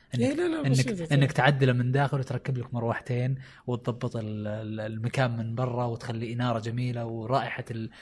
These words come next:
Speaker 1: المكان. شركات عقود استثمارية وعقود استشارية وعقود صيانة مليارية تدفع عليها الحكومة، صابون ما في جوا دورة المياه، مناديل ما في جوا دورة المياه، إنارة طافية، مراوح طافية.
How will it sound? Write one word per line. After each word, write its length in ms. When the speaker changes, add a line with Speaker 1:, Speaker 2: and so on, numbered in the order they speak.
Speaker 1:
المكان. 420
شركات 580
عقود 400
استثمارية 880
وعقود 380
استشارية 840
وعقود 420
صيانة 360
مليارية 560
تدفع 220
عليها 180
الحكومة، 560
صابون 640
ما 140
في 160
جوا 240
دورة 300
المياه، 300
مناديل 520
ما 120
في 140
جوا 220
دورة 240
المياه، 280
إنارة 380
طافية، 600
مراوح 440
طافية. 560